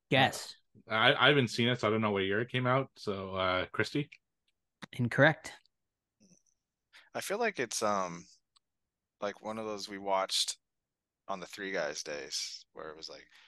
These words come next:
Speaker 3: similar, like, the stupid Easter Bunny kill movies that are, like, terrible.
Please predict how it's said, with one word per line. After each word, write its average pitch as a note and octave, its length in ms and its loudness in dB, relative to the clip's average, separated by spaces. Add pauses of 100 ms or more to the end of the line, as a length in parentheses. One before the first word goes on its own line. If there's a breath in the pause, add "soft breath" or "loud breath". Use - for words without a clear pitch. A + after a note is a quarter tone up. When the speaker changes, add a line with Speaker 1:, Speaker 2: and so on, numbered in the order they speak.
(100)
Speaker 3:
similar, B2 340 -4
like, G2+ 160 0
the - 100 -4
stupid G#2 320 4
Easter F#2+ 220 -8
Bunny G2 200 -6
kill G2+ 260 -6
movies A2 460 -8
that G2 120 -4
are, F#2 80 -4
like, F2 160 -4
terrible. F#2+ 480 -6